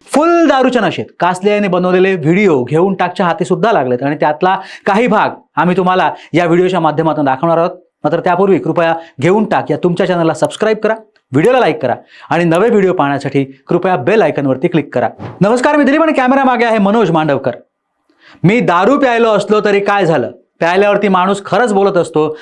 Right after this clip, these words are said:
असं बीडचे निलंबित पीएसआय रणजित कासले म्हणतायत. घेऊन टाकच्या हाती कासलेंचे काही व्हिडिओ आलेत.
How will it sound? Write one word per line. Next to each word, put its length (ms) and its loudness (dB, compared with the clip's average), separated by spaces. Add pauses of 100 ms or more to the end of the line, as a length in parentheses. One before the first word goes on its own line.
(100)
असं 280 0
बीडचे 360 0
निलंबित 420 2 (120)
पीएसआय 440 0
रणजित 320 0 (120)
कासले 320 0
म्हणतायत. 340 -4 (800)
घेऊन 220 2
टाकच्या 280 0
हाती 220 0
कासलेंचे 460 0
काही 140 2
व्हिडिओ 260 2
आलेत. 200 2